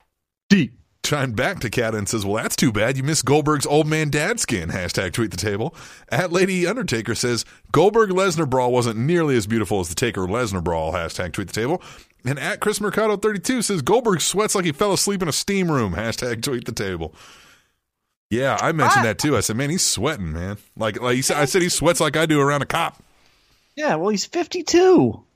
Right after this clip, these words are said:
Speaker 2: Yeah.
Speaker 1: You know, I mean,
Speaker 2: Goldberg's
Speaker 1: of
Speaker 2: dad.
Speaker 1: course, and he's, and he's a sweater. He's a sweater, and he's fifty-two. And that segment was awesome. I loved it.
Speaker 2: But he
Speaker 1: This
Speaker 2: looked
Speaker 1: is
Speaker 2: in
Speaker 1: the
Speaker 2: better shape than, than Lesnar did.
Speaker 1: No.
Speaker 2: Uh, Lesnar
Speaker 1: No.
Speaker 2: looked, looking a little flabby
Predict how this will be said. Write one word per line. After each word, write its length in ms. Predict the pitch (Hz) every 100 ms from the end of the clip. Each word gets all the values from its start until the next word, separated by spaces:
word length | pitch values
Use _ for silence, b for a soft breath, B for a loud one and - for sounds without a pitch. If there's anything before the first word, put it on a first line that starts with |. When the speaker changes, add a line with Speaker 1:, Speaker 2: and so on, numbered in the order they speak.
| -
Speaker 2:
Yeah. 260 | 95 107 - _ _ _ _ _ -
Speaker 1:
You 140 | 247
know, 320 | 269 311 359 -
I 80 | 220
mean, 200 | 220 220
Speaker 2:
Goldberg's 180 | 220 -
Speaker 1:
of 160 | -
Speaker 2:
dad. 80 | 160
Speaker 1:
course, 420 | - 339 214 139 - - -
and 220 | 196 277 285
he's, 200 | 208 -
and 240 | 190 262 226
he's 160 | 185
a 60 | 190
sweater. 420 | - 233 147 87
He's 200 | 165 160
a 40 | 156
sweater, 540 | - 330 220 147 - 170
and 160 | 170
he's 120 | 151
fifty-two. 680 | - 170 120 - 160 107 104 B B B B B -
And 120 | 208 196
that 280 | - 339 -
segment 300 | 240 208 151
was 100 | 131
awesome. 440 | 120 143 143 110 98 -
I 180 | 240
loved 340 | 180 120 156 117
it. 100 | -
Speaker 2:
But 240 | 113 160
he 80 | 101
Speaker 1:
This 100 | 196
Speaker 2:
looked 100 | 202
Speaker 1:
is 40 | 180
Speaker 2:
in 60 |
Speaker 1:
the 60 | 220
Speaker 2:
better 200 | 147 139
shape 260 | - 156 139
than, 340 | 120 113 113
than 140 | 110 104
Lesnar 360 | 123 170 98
did. 180 | 80 101 - b b b b b b _ _ _ _ _ _ _ _
Speaker 1:
No. 580 | 139 151 135 107 71 52
Speaker 2:
Uh, 220 | 127 87 95
Lesnar 440 | 123 110 110 95
Speaker 1:
No. 60 | 117
Speaker 2:
looked, 140 | -
looking 320 | 123 254 262
a 40 | 254
little 180 | 254 185
flabby 440 | 269 170 170 202